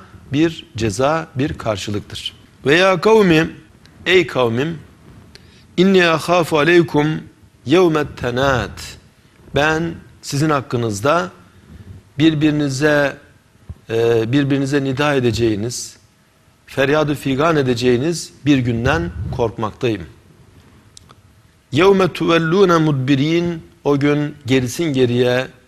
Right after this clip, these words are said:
kaç-, e, kaçarsınız. Yani bu cehennem azabı, cehennem azabını görünce kaçmak istersiniz. E, veya,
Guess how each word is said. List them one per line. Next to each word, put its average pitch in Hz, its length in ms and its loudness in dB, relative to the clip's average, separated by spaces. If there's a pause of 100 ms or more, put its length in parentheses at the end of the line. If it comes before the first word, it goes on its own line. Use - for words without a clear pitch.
kaç-, - 240 -8
e, 113 120 -10
kaçarsınız. 107 840 -6 (1000)
Yani 147 300 -2
bu 143 300 0 (220)
cehennem 135 440 -2
azabı, 110 560 -4 (120)
cehennem 127 420 -2
azabını 113 400 -2
görünce 135 580 -4 (280)
kaçmak 143 400 -2
istersiniz. 110 800 -8 (640)
E, 120 220 -4
veya, 135 400 2